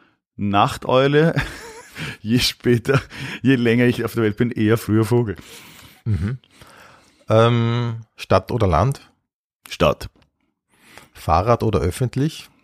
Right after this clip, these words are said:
Speaker 1: Fahrrad.
Speaker 2: Klavier oder Orchester?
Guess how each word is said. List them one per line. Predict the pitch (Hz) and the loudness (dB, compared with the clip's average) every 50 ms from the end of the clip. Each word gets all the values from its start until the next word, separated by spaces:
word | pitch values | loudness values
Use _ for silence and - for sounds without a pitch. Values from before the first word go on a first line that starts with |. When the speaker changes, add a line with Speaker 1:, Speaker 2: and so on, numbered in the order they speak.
| _ _ - | _ _ -8
Speaker 1:
Fahrrad. | - - 73 71 71 71 73 73 71 - - _ _ _ _ _ _ _ _ _ _ _ _ _ _ - - - _ _ _ _ _ _ | -2 2 4 4 4 4 4 2 2 -2 -10 _ _ _ _ _ _ _ _ _ _ _ _ _ _ -20 -20 -20 _ _ _ _ _ _
Speaker 2:
Klavier | - - 123 113 104 110 139 180 185 147 - | 0 2 2 2 4 4 4 4 4 4 4
oder | 123 113 110 | 4 4 6
Orchester? | 123 127 98 - 117 117 - - - - 76 76 78 | 6 4 4 2 -2 -2 -2 -4 -8 -8 -8 -8 -10